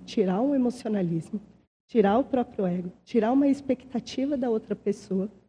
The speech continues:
e compreender a nível de pa-, programação existencial, multidimensionalidade, serexeli-, serexualidade,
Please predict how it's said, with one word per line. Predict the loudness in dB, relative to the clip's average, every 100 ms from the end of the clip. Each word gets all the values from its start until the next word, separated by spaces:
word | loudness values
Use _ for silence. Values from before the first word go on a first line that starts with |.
| _ _ -10
e | -10
compreender | -8 2 2 2 0 4 4 4 2 0 -2
a |
nível | 0 2 4 2
de | 0
pa-, | -14 -18 -18 _
programação | -2 0 2 -2 -2 -2 0
existencial, | 0 -4 -6 -6 -6 -6 -4 -4
multidimensionalidade, | -6 -10 -4 -2 0 -2 -2 0 0 -2 -4 -4 -10
serexeli-, | -18 -2 0 0 -2 -2 -2 -6 -18 _
serexualidade, | -2 -2 -2 -4 0 2 2 0 -2 -4